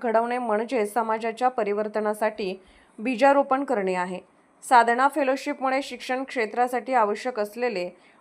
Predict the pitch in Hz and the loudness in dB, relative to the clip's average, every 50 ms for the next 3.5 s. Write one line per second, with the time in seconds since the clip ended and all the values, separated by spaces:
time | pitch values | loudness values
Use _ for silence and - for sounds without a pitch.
0 | - - - 233 262 269 269 294 294 285 262 254 - 262 262 254 269 - 262 269 | -4 4 6 6 6 6 4 2 2 2 0 -2 -2 0 0 0 0 -2 -4 -6
1 | 294 294 - - 208 214 214 220 226 247 240 - 233 214 208 214 214 226 240 240 | -6 -6 -6 -4 -4 -2 -2 -2 -4 -6 -6 -4 -4 -2 -2 -2 -2 -4 -4 -6
2 | - 262 262 262 - - - - 269 247 - - 294 285 - 202 226 220 208 214 | -6 -6 -6 -8 -10 -14 -14 -12 -12 -10 -6 -2 -2 -2 -2 -2 -2 0 0 0
3 | 214 214 233 214 214 208 208 247 262 | 2 0 -2 -2 -2 -4 -4 -6 -8